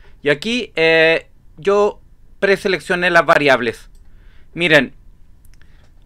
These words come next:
en la columna va a ir, eh, la variable demográfica o la, o la variable interviniente más fuerte,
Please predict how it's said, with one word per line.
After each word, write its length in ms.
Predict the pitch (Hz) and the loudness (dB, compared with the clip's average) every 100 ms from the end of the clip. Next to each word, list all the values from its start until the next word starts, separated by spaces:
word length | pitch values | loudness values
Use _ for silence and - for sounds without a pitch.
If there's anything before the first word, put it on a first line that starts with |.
| _ - - 143 | _ -20 -4 0
en 120 | 160 | 4
la 120 | 165 | 4
columna 600 | 214 262 277 240 233 226 - - - - - | 6 4 2 2 2 0 -10 -20 -20 -20 -20
va 180 | - 160 | -2 4
a 60 | 180 | 4
ir, 300 | 196 214 - - | 4 0 -6 -12
eh, 360 | 139 143 139 - - - - - - - - - | -2 0 0 -4 -20 -20 -20 -20 -20 -20 -20 -20
la 220 | - 143 143 | -2 0 2
variable 460 | 143 170 185 180 | 2 2 2 2
demográfica 800 | 185 190 190 240 - 151 135 120 - - | 0 0 4 2 2 -2 -2 -2 -10 -6
o 140 | 151 165 | -2 0
la, 180 | 160 - | 0 -2
o 140 | 165 | -2
la 120 | 170 | 0
variable 420 | 160 156 175 202 202 | 2 2 2 2 0
interviniente 760 | 208 190 170 175 190 214 214 | -2 -2 -2 -4 -4 -2 -4
más 200 | 185 - | -2 -4
fuerte, 500 | - 226 - 135 113 | 2 0 0 -8 -8